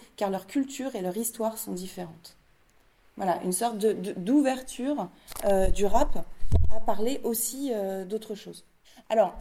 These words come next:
moi, ce qui m'a vraiment, euh, impressionnée sur ces années-là, de ces trois années où on a, euh, tourné autour de la question d'engagement, c'est de voir à quel point, euh,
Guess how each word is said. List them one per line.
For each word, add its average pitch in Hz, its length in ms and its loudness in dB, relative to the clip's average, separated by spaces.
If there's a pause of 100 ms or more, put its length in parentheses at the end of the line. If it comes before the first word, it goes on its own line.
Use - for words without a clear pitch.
moi, 254 160 0
ce 339 80 -12
qui 277 120 -4
m'a 202 200 -4
vraiment, 262 640 -4
euh, 175 580 -4 (1080)
impressionnée 247 760 -4 (120)
sur 208 180 -18
ces 196 240 -10
années-là, 185 380 -10 (260)
de 180 160 -12
ces 175 160 -14
trois 233 380 -8
années 208 320 -8
où 185 200 -8
on 180 140 -6
a, 185 160 -10 (600)
euh, 165 200 -14 (140)
tourné 302 380 -4
autour 233 260 -10
de 196 60 -12
la 170 60 -14
question 196 300 -14
d'engagement, 180 520 -12 (320)
c'est 262 320 -4
de 214 120 -8
voir 226 480 -6
à 190 80 -10
quel 208 220 -12
point, 240 440 -10 (100)
euh, 180 600 -8